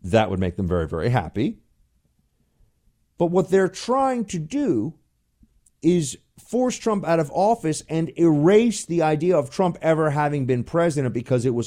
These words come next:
all illegitimate. He's an illegitimate president to the left. That's, that's what the narrative is, which is also why I keep telling you that, hello, Hillary is not gone. She's not down and out.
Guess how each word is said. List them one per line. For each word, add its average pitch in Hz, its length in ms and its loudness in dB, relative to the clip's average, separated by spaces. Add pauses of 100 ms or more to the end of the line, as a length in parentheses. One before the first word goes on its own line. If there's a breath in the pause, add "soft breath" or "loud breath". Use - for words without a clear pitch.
all 117 540 2
illegitimate. 87 760 -4 (640)
He's 107 200 -2
an 120 200 -4
illegitimate 117 640 0
president 85 400 -4
to - 80 -16
the 67 60 -12
left. - 280 -12
That's, 131 400 -4 (340 soft breath)
that's 143 360 0
what 170 120 -2
the 117 120 -2
narrative 120 340 0
is, 87 100 -6
which 104 140 -4
is - 220 -8
also 285 420 6
why 151 220 6
I 127 40 2
keep - 280 -8
telling 165 320 -2
you 85 260 -4 (460 soft breath)
that, 101 320 -6
hello, 339 800 6
Hillary 135 720 4 (340)
is 113 280 2
not 165 420 4
gone. 170 500 4
She's 120 280 -4
not 165 340 0
down 185 240 2
and 180 160 0
out. 175 420 -2